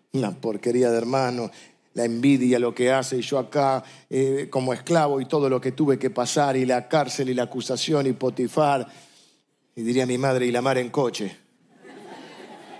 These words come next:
Pero si vivís por la interpretación, decís, "No, no,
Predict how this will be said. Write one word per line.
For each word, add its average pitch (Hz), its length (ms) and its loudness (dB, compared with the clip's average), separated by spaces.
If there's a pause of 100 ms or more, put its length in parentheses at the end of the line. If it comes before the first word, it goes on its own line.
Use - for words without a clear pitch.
(1300)
Pero 135 180 2
si 131 160 0
vivís 143 300 4
por 165 200 -2
la 147 120 0
interpretación, 135 920 0
decís, 131 260 -2
"No, 139 140 -2
no, 143 280 -2